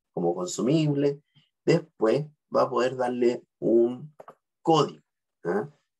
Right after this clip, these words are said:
Asociado a un grupo, explica qué, eh, significa un A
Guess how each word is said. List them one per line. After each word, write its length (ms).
Asociado 540
a 80
un 160
grupo, 480
explica 720
qué, 480
eh, 240
significa 540
un 260
A 460